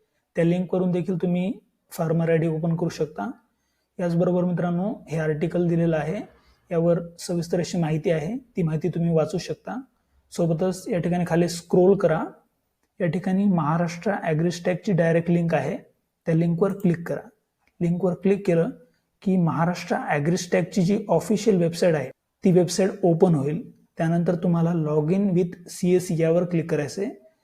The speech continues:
आता सध्या तरी फार्मर हा जो ऑप्शन आहे, तो सुरू करण्यात आलेला नाही आहे.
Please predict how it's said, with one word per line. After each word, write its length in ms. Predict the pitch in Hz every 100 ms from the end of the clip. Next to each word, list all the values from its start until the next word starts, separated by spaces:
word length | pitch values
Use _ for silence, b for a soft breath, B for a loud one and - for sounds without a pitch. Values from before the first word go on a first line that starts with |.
| _ -
आता 200 | - 185
सध्या 380 | - 175 165 190 185
तरी 240 | 196 311
फार्मर 540 | - 165 160 175 185 - - _ _ _ _
हा 140 | 165
जो 120 | 160
ऑप्शन 380 | 151 147 - 175
आहे, 200 | 160 170
तो 280 | 170 180 180
सुरू 260 | - 175
करण्यात 400 | 165 170 165 170
आलेला 300 | 143 156 156
नाही 280 | 156 151 147
आहे. 120 | 208